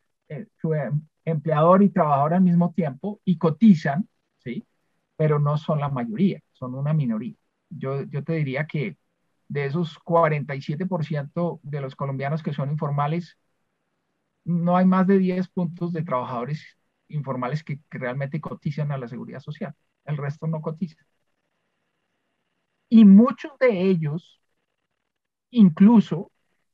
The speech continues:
tienen un, un, un problema, y, y vamos aquí a los mitos que nos hacen daño. Eh, muchos de ellos, por ejemplo, consideran que cotizar a pensiones es algo que no, que no es necesario, porque muchos de ellos son jóvenes y consideran que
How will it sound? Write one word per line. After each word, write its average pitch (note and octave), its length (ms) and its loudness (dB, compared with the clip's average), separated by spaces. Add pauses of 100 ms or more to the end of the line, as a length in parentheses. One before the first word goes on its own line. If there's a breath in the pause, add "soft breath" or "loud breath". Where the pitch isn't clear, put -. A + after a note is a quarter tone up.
tienen F#3+ 320 2
un, G#3 260 2
un, G3 320 4
un F#3 120 2
problema, G3 640 0
y, D#3 200 -12
y - 20 -6
vamos D3+ 400 -2
aquí D#3 280 -2
a E3 80 2
los F#3 180 0
mitos G#3 440 6
que D3+ 120 -12
nos C#3 140 -14
hacen D#3+ 260 -8
daño. G3+ 340 -2 (1300)
Eh, D3+ 440 0
muchos F#3 360 2
de A#3 120 4
ellos, F#3+ 200 -2
por F3+ 140 0
ejemplo, D#3 240 2
consideran D#3+ 500 -2
que G3 100 -4
cotizar C#3 400 -6
a D3+ 140 -6
pensiones D3+ 420 -4
es E3+ 140 -6
algo D#3 240 -6
que D3 120 -6
no, C3+ 360 -10 (180)
que - 160 -8
no C#3+ 120 -6
es D3+ 80 -6
necesario, E3+ 600 -4 (1080)
porque C#3+ 300 -8
muchos C#3+ 340 -8
de E3 120 -2
ellos D3+ 180 -6
son E3+ 180 0
jóvenes F#3+ 480 0
y C#3+ 60 -12
consideran D#3 480 -8
que D3+ 320 -8